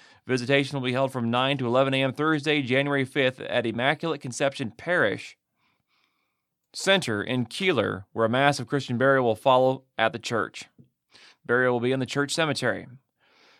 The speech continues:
Carrie Herzog of Gutenberg, Iowa, age sixty-four, died Saturday, December thirty-first. Visitation will be held from eleven A M to three P M Saturday, January seventh, at the Tuckeye,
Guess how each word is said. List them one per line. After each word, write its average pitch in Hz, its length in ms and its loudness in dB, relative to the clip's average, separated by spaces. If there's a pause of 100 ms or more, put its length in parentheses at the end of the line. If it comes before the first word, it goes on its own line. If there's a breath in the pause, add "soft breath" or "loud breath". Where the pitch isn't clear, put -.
(120 soft breath)
Carrie 170 260 6
Herzog 151 520 6
of 131 100 -2
Gutenberg, 147 480 2
Iowa, 170 640 4 (260)
age 147 180 0
sixty-four, 156 760 0
died 135 520 4
Saturday, 139 880 2
December 131 440 0
thirty-first. 135 800 0 (500 soft breath)
Visitation 143 560 2
will 143 60 -4
be 131 100 0
held 135 260 4
from 127 400 0 (280)
eleven 143 300 4
A 143 120 2
M 147 80 0
to 127 80 0
three 170 240 -2
P 139 160 -2
M 135 120 0
Saturday, 135 460 2
January 127 400 0
seventh, 151 340 0
at 120 240 0
the 123 160 -4
Tuckeye, 131 720 0